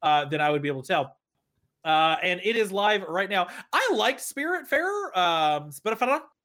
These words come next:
Uh, it was a fun game. It was just yet another game that came out at a time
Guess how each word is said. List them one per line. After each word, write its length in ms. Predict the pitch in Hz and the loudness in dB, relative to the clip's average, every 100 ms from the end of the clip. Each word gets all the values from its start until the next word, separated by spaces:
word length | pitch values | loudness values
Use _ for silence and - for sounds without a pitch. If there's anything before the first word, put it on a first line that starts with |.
| _ _ - | _ _ -4
Uh, 400 | 175 175 170 170 - | 0 2 2 0 -2
it 120 | 247 | -4
was 180 | 277 254 | -4 -6
a 60 | |
fun 260 | 240 247 262 | -4 -4 -2
game. 260 | 233 254 214 | -2 0 0
It 100 | 202 | 0
was 120 | 214 | -2
just 220 | 220 247 180 | -2 -8 -10
yet 300 | 160 208 277 | -4 0 2
another 320 | 262 247 226 | 2 0 0
game 300 | 202 202 196 | 0 0 -2
that 120 | 190 | -8
came 240 | - 196 202 | -4 -2 0
out 280 | 170 170 - | 0 0 0
at 140 | 180 214 | -2 -2
a 60 | |
time 440 | 208 185 170 170 | -2 0 0 -2